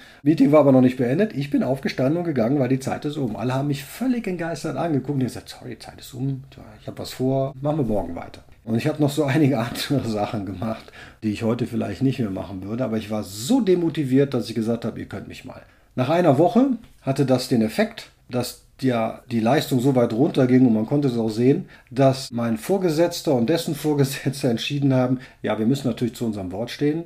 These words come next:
Ist ja auch abenteuerlich, dass du eine vertragliche Vereinbarung hast, die du als Firma nicht einhalten willst. Und haben mir dann auch sogar fairerweise noch rückwirkend, also bis zum Beginn, die Gehaltserhöhung gegeben. Und ich hatte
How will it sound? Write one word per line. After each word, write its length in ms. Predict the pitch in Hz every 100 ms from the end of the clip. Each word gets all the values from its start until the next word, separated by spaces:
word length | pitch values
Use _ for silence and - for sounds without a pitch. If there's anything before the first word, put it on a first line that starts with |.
| -
Ist 140 | 117
ja 80 | 107
auch 120 | 98
abenteuerlich, 640 | 107 120 110 110 98 98 -
dass 180 | 95
du 60 | 101
eine 80 | 95
vertragliche 640 | - - 120 135 117 98
Vereinbarung 580 | - - 123 117 104 98
hast, 160 | 95 104
die 60 |
du 80 | 95 95
als 180 | - -
Firma 260 | 123 104
nicht 180 | 98 98
einhalten 460 | 151 170 98 95 92
willst. 360 | 107 190 - - - -
Und 180 | 110
haben 220 | 127 127 131
mir 220 | 131 131
dann 200 | 120 123
auch 160 | 131
sogar 300 | 135 135 120
fairerweise 720 | - 123 113 107 110 104 110 -
noch 220 | 123 110 - -
rückwirkend, 1160 | 104 101 113 196 226 117 110 95 92 82 - _ _
also 240 | 101 95 90
bis 300 | 147 143 -
zum 160 | 117
Beginn, 460 | 113 113 151 175 208 _ -
die 120 | 113
Gehaltserhöhung 800 | 107 104 107 113 101 104 101 101
gegeben. 440 | 101 104 101 110
Und 120 | 113 107
ich 80 |
hatte 220 | 123 123